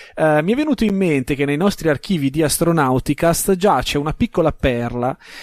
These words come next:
e da una parte, eh, mi, mi ricorda di invitare tutti i nostri nuovi ascoltatori a provare a scorrere all'indietro le stagioni di Astronauticast, perché nascosti qui e là,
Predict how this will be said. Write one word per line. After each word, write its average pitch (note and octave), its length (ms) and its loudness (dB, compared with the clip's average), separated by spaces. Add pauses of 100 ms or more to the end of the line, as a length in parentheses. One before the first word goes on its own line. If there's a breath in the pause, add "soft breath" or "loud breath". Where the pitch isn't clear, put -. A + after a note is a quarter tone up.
(160 loud breath)
e E3+ 280 -4
da F3 80 0
una - 100 2
parte, C4 640 0
eh, D#3 200 2
mi, C#3 420 0
mi C3+ 500 0
ricorda E3 500 2
di D3 100 0
invitare C3+ 440 0
tutti - 240 -6
i - 20 0
nostri D3 260 -2
nuovi D#3 180 2
ascoltatori D#3 840 0
a - 160 -2
provare E3+ 380 2
a D#3 40 2
scorrere D#3 440 0
all'indietro C3+ 760 0
le C3 120 -2
stagioni D3 400 -2
di C#3 100 0
Astronauticast, C#3+ 960 -2
perché C3+ 280 -4
nascosti C#3+ 520 -2
qui E3 220 -4
e D3 60 2
là, C#3+ 300 0